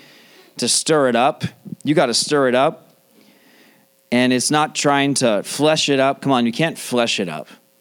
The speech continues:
You can't try to do it in your own strength. You know how we stir it up? You don't go run around and do a million things. You do just the opposite. You stop doing everything,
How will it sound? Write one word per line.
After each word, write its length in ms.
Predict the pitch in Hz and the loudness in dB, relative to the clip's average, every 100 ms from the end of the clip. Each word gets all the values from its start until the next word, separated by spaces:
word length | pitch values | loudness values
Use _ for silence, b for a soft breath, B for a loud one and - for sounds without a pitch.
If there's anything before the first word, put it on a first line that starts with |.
| _ | _
You 120 | 135 | -4
can't 240 | 185 202 | -2 -2
try 140 | - 175 | 0 0
to 100 | 156 | -2
do 260 | 120 147 | -2 0
it 60 | 147 | 0
in 80 | 131 | 0
your 120 | 123 | -2
own 160 | 123 117 | -2 -4
strength. 600 | - 117 92 76 - - b b b | -4 -4 -6 -8 -20 -20 b b b
You 80 | 170 | -2
know 80 | 214 | 0
how 80 | 214 | 0
we 100 | 170 | -2
stir 320 | - 175 156 | -2 0 0
it 60 | |
up? 320 | 143 185 - - _ _ _ _ b b b b - | 0 0 -4 -20 _ _ _ _ b b b b -2
You 80 | |
don't 260 | 208 233 165 | 0 0 0
go 140 | 180 | 0
run 340 | 175 123 147 165 | 0 2 2 2
around 260 | 160 156 | 0 0
and 120 | 151 135 | -2 0
do 160 | 143 | 0
a 60 | 160 | 0
million 340 | 156 160 160 | 0 -2 -2
things. 640 | 151 165 180 202 190 - - | -2 -2 0 -2 -4 -6 -10
You 80 | - | -8
do 140 | 170 220 | -4 0
just 200 | 196 190 | 0 0
the 140 | 170 | 0
opposite. 680 | 151 165 151 131 - 90 - | 0 0 -4 -4 -6 -8 -6
You 120 | 185 | -4
stop 480 | 185 - 202 196 - | -2 0 0 -2 -2
doing 400 | 190 180 175 175 | 0 0 -2 -4
everything, 760 | 170 175 185 156 - 90 87 | -4 -4 -2 -4 -4 -8 -8